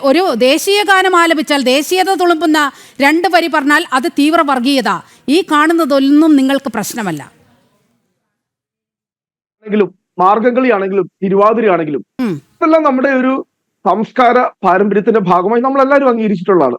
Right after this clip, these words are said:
Speaker 2: അതിൻ്റെ അകത്തൊരു ജാതി മത, ഞാൻ പറഞ്ഞിരുന്നതിന്റെ പോയിന്റ് അവിടെ കൃത്യമായിട്ട്. പക്ഷെ അതിലെ ഒന്ന് മാത്രം തെരഞ്ഞെടുത്തുകൊണ്ട്, അതിപ്പോൾ ഒപ്പന ആയിക്കോട്ടെ, അല്ല മാർഗംകളി ആയിക്കോട്ടെ, തിരുവാതിര ആയിക്കോട്ടെ, അതിനെ സെലക്റ്റീവായി തെരഞ്ഞെടുത്തുകൊണ്ട് ഒരു ഒഫീഷ്യൽ ഹാൻഡിലിൽ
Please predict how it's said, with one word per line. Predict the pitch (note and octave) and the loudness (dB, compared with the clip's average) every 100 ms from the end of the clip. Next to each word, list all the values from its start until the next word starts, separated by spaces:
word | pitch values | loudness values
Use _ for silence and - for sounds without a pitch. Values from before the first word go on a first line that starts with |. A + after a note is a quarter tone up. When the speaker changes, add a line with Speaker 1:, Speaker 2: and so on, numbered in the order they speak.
| - | -2
Speaker 2:
അതിൻ്റെ | - A#3+ | 0 2
അകത്തൊരു | A#3 A#3+ G#3+ | 2 0 0
ജാതി | F#3+ G3+ A3 | 0 0 0
മത, | G3+ B3 C#4 - C#4+ | -2 -2 -4 -4 -2
ഞാൻ | C#4+ C#4+ | -2 0
പറഞ്ഞിരുന്നതിന്റെ | C4+ D#4 D4 B3 B3 | 0 2 2 2 4
പോയിന്റ് | C#4 C#4 C4 | 4 4 2
അവിടെ | G#3 F#3 | 2 0
കൃത്യമായിട്ട്. | F#3 F3 - - - _ _ _ - | 0 0 0 -4 -12 _ _ _ -4
പക്ഷെ | - E4+ | 2 4
അതിലെ | B3+ D#4+ F#4 E4+ | 4 4 2 2
ഒന്ന് | C4 D4+ F#4+ E4+ | 2 2 2 4
മാത്രം | C#4+ D4+ - | 2 -2 -2
തെരഞ്ഞെടുത്തുകൊണ്ട്, | A3+ A#3+ A3+ F#3+ D3 - _ B3 | 0 0 2 0 0 -4 _ -2
അതിപ്പോൾ | B3+ B3 B3 - | 0 2 2 2
ഒപ്പന | G#3 G#3 A#3 G3 | 0 2 2 2
ആയിക്കോട്ടെ, | F#3 F#3 - G#3 - | 2 0 0 -2 -2
അല്ല | G3 F#3+ | 0 2
മാർഗംകളി | F3+ G3 G3 G#3+ F3+ | 0 0 0 2 2
ആയിക്കോട്ടെ, | F3+ F3+ G#3 | 0 -4 0
തിരുവാതിര | E3+ E3+ D#3+ D3+ | 2 2 2 2
ആയിക്കോട്ടെ, | C#3 C3 - _ _ _ - | 0 -6 -12 _ _ _ -4
അതിനെ | D4+ E4 D#4+ | 0 0 2
സെലക്റ്റീവായി | C#4+ F4 - G#4 F#4 F4+ | 2 2 2 4 4 2
തെരഞ്ഞെടുത്തുകൊണ്ട് | C4+ C4 A3+ B3+ A#3+ C4 A#3 | 0 0 0 2 2 4 4
ഒരു | G#3+ | 2
ഒഫീഷ്യൽ | G#3+ E4+ F4 F4 A3 | 2 0 2 -2 0
ഹാൻഡിലിൽ | G#3+ G#3 G3 E3+ | 0 0 0 0